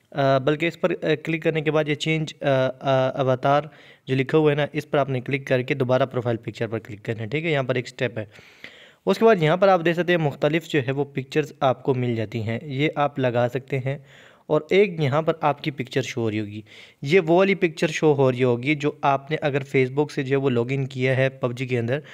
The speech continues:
तो Facebook के अंदर जो आपकी प्रोफाइल पिक्चर लगी हुई है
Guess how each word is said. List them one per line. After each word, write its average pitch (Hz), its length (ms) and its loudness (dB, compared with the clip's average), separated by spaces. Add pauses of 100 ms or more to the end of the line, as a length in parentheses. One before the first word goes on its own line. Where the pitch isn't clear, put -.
(240)
तो 160 80 -2
Facebook 165 360 0
के 170 60 -2
अंदर 156 140 -2
जो 143 100 0
आपकी 135 160 -2
प्रोफाइल 135 320 -2
पिक्चर 135 320 -4
लगी 120 240 -4
हुई 113 140 -2
है 143 160 -2